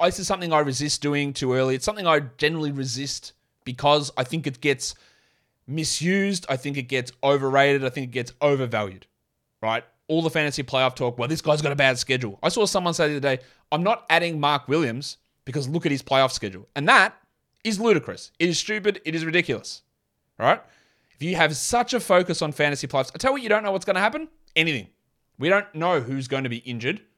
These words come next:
That's the one thing that I can predict, predict and project certain things. I cannot project who is gonna be hurt at a certain time. I can't do it. I can't pro-, project, um, form fluctuations. I can't project that sort of ups and downs, right? You can't do it. It's impossible.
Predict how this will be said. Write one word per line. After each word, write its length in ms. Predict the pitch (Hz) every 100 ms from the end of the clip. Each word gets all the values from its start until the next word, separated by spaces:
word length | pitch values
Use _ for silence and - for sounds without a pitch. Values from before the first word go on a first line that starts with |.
| _
That's 220 | 156 -
the 60 | 196
one 180 | 185 180
thing 240 | 175 175
that 120 | 156 -
I 80 | 202
can 180 | -
predict, 520 | 170 143 151 151 _ -
predict 360 | 120 147 -
and 120 | 113
project 340 | 107 104 120 123
certain 240 | 123 117
things. 280 | 107 92 - _ _ _ -
I 140 | 160
cannot 340 | - 180 170
project 420 | 170 131 135 151 - _ _ _ _ _ _ _ _ _
who 160 | 156
is 80 | 156
gonna 160 | 143 139
be 100 | 131
hurt 300 | 147 208 -
at 120 | 123
a 20 | 120
certain 260 | 127 123
time. 220 | 120 113 90 _ -
I 40 |
can't 280 | 123 151 147
do 140 | 165
it. 80 | 110 _ _ _ _ _ _ _ _ _ - -
I 80 |
can't 260 | 131 143 139
pro-, 160 | 143 113 -
project, 520 | 123 123 127 - - _ _ -
um, 480 | 113 120 120 120 117
form 300 | - 143 156
fluctuations. 580 | 160 151 - 151 143 143
I 60 |
can't 180 | 139 156
project 360 | 151 139 135 - _ _ _
that 260 | 151 139 -
sort 120 | 156
of 80 | 135
ups 240 | 143 135 -
and 100 | 127
downs, 280 | 113 98
right? 180 | 110 120
You 60 | 127
can't 240 | 139 160
do 120 | 151
it. 40 | 120
It's 120 | -
impossible. 520 | 127 147 151 151 151